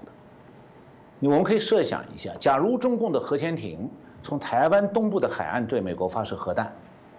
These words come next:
那美国的核报复会不，会不会波及到台湾呢？这就是为什么日本和澳大利亚现在必须关注中美冷战的这个热点问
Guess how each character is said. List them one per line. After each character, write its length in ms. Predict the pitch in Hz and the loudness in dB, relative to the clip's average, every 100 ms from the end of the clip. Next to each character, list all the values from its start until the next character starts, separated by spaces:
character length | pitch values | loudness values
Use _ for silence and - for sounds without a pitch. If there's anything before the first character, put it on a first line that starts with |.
| - - - - - | -20 -20 -20 -10 2
那 140 | 160 | 4
美 220 | 143 107 | 6 4
国 140 | 98 139 | 4 2
的 60 | |
核 180 | - 117 | 2 0
报 180 | 123 120 | 2 0
复 140 | - | -2
会 180 | - 131 | -4 -4
不， 240 | - 90 90 - - | -4 -6 -8 -14 0
会 120 | 170 | 0
不 80 | 113 | 0
会 140 | 90 | -4
波 220 | 85 107 | -2 -2
及 80 | 104 | -2
到 120 | 85 | -6
台 160 | 78 73 | -8 -10
湾 120 | 76 | -12
呢？ 80 | 78 - - - - - - - - - - - - - - - | -12 -16 -20 -20 -20 -20 -20 -20 -20 -20 -20 -20 -20 -20 -20 -16
这 280 | - 240 220 | 2 6 6
就 120 | 147 | 6
是 120 | 113 120 | 4 4
为 260 | 190 214 | 4 4
什 180 | 120 87 | 2 -2
么 120 | 98 | -2
日 100 | 165 | 0
本 140 | 185 - | 0 -2
和 100 | 98 | -4
澳 100 | 101 | -2
大 120 | 107 | -2
利 80 | 104 | -2
亚 100 | 92 | -4
现 160 | - | -4
在 80 | 95 | -4
必 160 | - 117 | -2 -2
须 160 | - | 0
关 360 | 190 180 190 190 | 0 2 4 2
注 320 | 190 147 - - - - - | 2 0 0 -8 -18 -20 -2
中 220 | 190 180 | 2 4
美 180 | 147 131 | 6 4
冷 240 | 117 82 80 | 4 -2 0
战 180 | 147 | 0
的 60 | 95 | 0
这 100 | 98 | -6
个 180 | 80 78 - - - | -8 -10 -14 -10 2
热 160 | 180 | 2
点 200 | - 85 | 2 -2
问 100 | 85 | -8